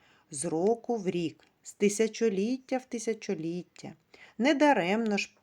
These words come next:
прогризла в міцнющих породах глибочезну ущелину, якою вони зараз ідуть. Оминаючи чагарник, що поріс густо по схилах,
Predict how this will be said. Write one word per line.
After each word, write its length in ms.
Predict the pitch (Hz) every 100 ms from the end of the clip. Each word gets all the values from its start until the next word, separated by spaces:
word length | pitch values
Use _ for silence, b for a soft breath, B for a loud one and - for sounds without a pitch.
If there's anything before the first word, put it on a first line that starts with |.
| _
прогризла 920 | - 220 226 185 226 214 180 147 175 165 B B -
в 260 | 160 202
міцнющих 800 | 196 208 208 202 202 - - 170
породах 640 | - 160 156 208 214 226 B B -
глибочезну 840 | 165 196 160 165 - 170 165 175 -
ущелину, 840 | 190 - - 185 151 147 143 143 b b b
якою 520 | 160 160 170 170 156
вони 420 | 139 147 151 196 196 B -
зараз 460 | 156 147 135 143 185
ідуть. 420 | 156 156 - _ b b b _
Оминаючи 760 | 170 170 175 208 277 262 - 196
чагарник, 680 | - 180 165 151 160 220 254 _ _ _
що 200 | - 180
поріс 400 | 180 185 180 -
густо 500 | - 160 202 - 180
по 160 | - 190
схилах, 680 | - - 202 156 147 -